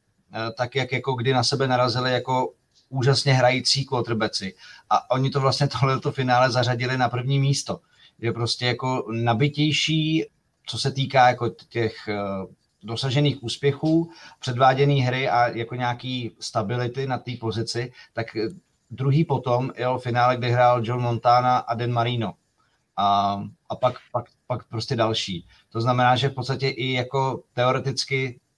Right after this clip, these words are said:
podle různých, ehm, řekněme, východisek a podle různých statistik tohleto finále, co se týká personálního obsazení pozic quarterback, prostě nabízí nejslibnější a, a možná jako historicky nejkvalitnější jako podívanou, která Super Bowlu může být. A jak jsme říkali, pokud naplno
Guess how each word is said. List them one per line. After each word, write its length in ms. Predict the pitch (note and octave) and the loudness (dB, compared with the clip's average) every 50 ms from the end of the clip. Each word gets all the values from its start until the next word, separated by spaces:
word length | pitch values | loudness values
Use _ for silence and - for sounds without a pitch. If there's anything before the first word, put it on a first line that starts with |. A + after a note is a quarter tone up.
| _ | _
podle 280 | - B2 A#2+ B2+ B2 A#2+ | -8 -4 -2 -2 0 0
různých, 560 | A#2+ B2 A#2+ A2 C3 C3 B2+ A#2 - - - | -2 -2 -2 -2 -2 -2 -2 -4 -6 -6 -6
ehm, 520 | A2+ A2 A2 G#2+ G#2+ G#2+ G#2+ A2 G#2 G2 G2 _ _ _ _ - | -4 -2 -2 -2 -2 -2 -4 -4 -6 -8 -12 _ _ _ _ -10
řekněme, 280 | A2+ G#2 C3 C3 B2 | -8 -4 -2 -2 0
východisek 680 | A#2+ B2+ B2 - C#3 C#3 B2+ C3 A#2 - B2+ B2 A#2+ A#2+ | 0 -2 -2 0 0 0 0 0 -2 -2 -4 -4 -2 -4
a 60 | A2+ | -4
podle 240 | - A#2+ A#2 B2 A#2+ | -4 -4 -4 -2 -2
různých 260 | B2 B2 A2+ B2+ B2 | -2 -2 -2 -2 -2
statistik 500 | - A#2+ - - A#2 - - A#2+ A#2 - | -2 -4 -4 -2 -4 -6 -4 -8 -8 -6
tohleto 360 | - A#2 A2 A#2+ A#2+ A#2+ A2+ | -4 -2 -2 -2 -2 -2 -4
finále, 540 | - A#2 A2+ A#2 A2+ A#2 A#2 A#2+ A#2+ A#2 - - - | -2 -2 0 2 2 4 4 4 4 4 2 -4 -10
co 120 | - - | -10 -8
se 140 | - - B2 | -6 -6 -6
týká 440 | - B2 A2+ - B2 B2 B2 A#2+ A#2+ | -6 -6 -6 0 4 6 6 6 4
personálního 720 | A#2+ - A#2 A2+ A#2 A#2 B2 B2 B2 A#2+ B2 B2 A#2+ A#2+ | 4 0 -2 -2 -2 -2 -2 -2 -2 -2 -2 -2 -2 -2
obsazení 500 | A2+ - B2 A#2 A#2 A#2+ A#2+ A#2+ A#2 G#2+ - _ _ | -4 -4 -4 -2 -2 -2 -2 -4 -4 -6 -10 _ _
pozic 280 | A#2+ G#2+ A2 - - | -6 -4 -4 -4 -6
quarterback, 500 | - - G#2 G#2+ - A2 A2+ A2+ A#2 A2+ - - _ _ _ _ _ | -6 -6 -6 -4 -4 -2 0 0 0 0 -2 -8 _ _ _ _ _
prostě 280 | - - - A#2+ A#2 E3+ G3 F3 - _ _ _ _ _ _ _ _ | -12 -6 -4 -2 -2 -2 -4 -8 -12 _ _ _ _ _ _ _ _
nabízí 500 | G#2+ G#2 G#2 G#2+ A#2 A#2+ A#2 A2 A#2+ A#2+ | -6 -6 -4 -4 -4 -4 -2 -2 -2 0
nejslibnější 1080 | A2+ A2 A#2 A#2 - - B2+ B2 A2+ A2 A#2+ A#2 A2+ - - A#2 A#2 A2+ A2+ A2 - _ _ _ _ - - _ _ - | 0 0 0 0 -2 -2 -4 -4 -2 0 -2 0 0 -2 -2 -2 -2 -4 -4 -6 -8 _ _ _ _ -20 -20 _ _ 2
a, 100 | G#2 G#2 | 2 2
a 200 | - - G#2 G2+ | 4 2 0 2
možná 320 | A#2 A2+ A2+ - A#2+ A2+ | 2 0 2 2 2 2
jako 180 | A#2+ - A#2+ A#2 | 2 2 2 2
historicky 460 | A2+ A2 - - A2 G#2 - - A#2+ | 2 2 0 0 -2 -2 -2 -2 -2
nejkvalitnější 720 | A2 A2 G#2 - A2 A2 A2 G#2+ A2 A2+ G#2 - - A2+ | -2 -2 -2 0 0 0 0 0 0 -2 -2 -2 -2 -4
jako 180 | A2+ - A#2+ | -4 -4 -6
podívanou, 480 | A2+ - A2 G#2 G#2+ G#2+ A2 G#2+ A2 G#2+ | -8 -6 -6 -4 -2 -2 -2 -2 -2 -4
která 320 | - - G#2+ G#2 G#2 G#2 | -4 -4 -2 0 0 0
Super 260 | G#2 - - F#2 G#2+ G2+ | -2 -4 -6 -6 -6 -4
Bowlu 180 | G#2+ G#2+ G#2+ | -2 -2 -2
může 220 | G#2 G#2+ G2+ G#2+ G#2+ | -2 -2 -4 -2 -2
být. 180 | G#2 G#2 G2+ - | -2 -2 0 2
A 80 | A#2+ | 2
jak 140 | B2 B2+ - | 2 2 2
jsme 140 | - C3+ B2+ | 0 0 0
říkali, 340 | A#2 A#2+ A#2 B2 B2 B2 A#2 | 0 0 2 2 2 2 0
pokud 300 | A#2+ A#2 - C3 B2+ - | -2 -4 -4 -6 -4 -2
naplno 440 | A#2+ A2+ - B2 B2 B2+ B2+ B2 | -2 -2 -2 -2 0 0 0 0